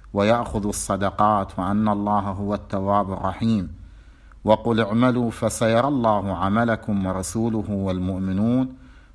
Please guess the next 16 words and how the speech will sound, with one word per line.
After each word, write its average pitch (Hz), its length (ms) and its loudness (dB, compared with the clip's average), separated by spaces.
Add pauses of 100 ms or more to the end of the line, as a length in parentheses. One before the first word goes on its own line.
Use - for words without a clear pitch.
وستردون 101 840 0
إلى 98 220 0
عالم 95 560 2
الغيب 95 460 -2
والشهادة 104 800 -4
فينبئكم 107 1120 0 (600)
بما 95 260 4
كنتم 113 640 0 (260)
تعملون. 95 800 0 (880)
ولم 165 380 8
أوجب 127 520 2
ذلك 123 640 4
عليهم 120 560 4
في 98 240 -4
كل 107 300 -2
عام، 85 280 -6